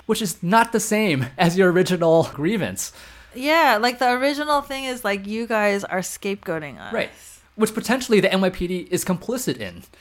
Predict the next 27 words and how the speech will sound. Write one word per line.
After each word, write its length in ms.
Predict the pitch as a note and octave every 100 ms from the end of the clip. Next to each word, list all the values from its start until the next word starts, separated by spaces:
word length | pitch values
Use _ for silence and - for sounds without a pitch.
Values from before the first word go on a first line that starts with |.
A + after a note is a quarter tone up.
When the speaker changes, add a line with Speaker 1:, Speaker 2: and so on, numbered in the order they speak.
| - -
Speaker 2:
Right. 260 | F#3+ F3+ F3+
Speaker 1:
At 80 | C#4+
some 160 | B3
point, 160 | C4+ D#3+
you're 100 | D3+
watching 380 | D#3+ E3 E3 D3
Peter 220 | - D3
Liang's 260 | C3 A#2+
mom 480 | A#2+ A2+ A2 G#2+ A2 -
in 80 | -
front 160 | A#2
of 40 | A2
a 20 |
microphone 580 | G#2 - A2+ G2+ G2+ -
giving 200 | B2+ G#2+
a 40 | G#2+
speech 340 | - A2 -
to 100 | -
a 40 | G2
crowd, 340 | - F2+ F#2+ C3
and 140 | C#3+
next 180 | F#3 -
to 100 | F#3+
her, 80 | F#3
you 100 | E3
see, 240 | - F3+
like, 260 | D#3+ D3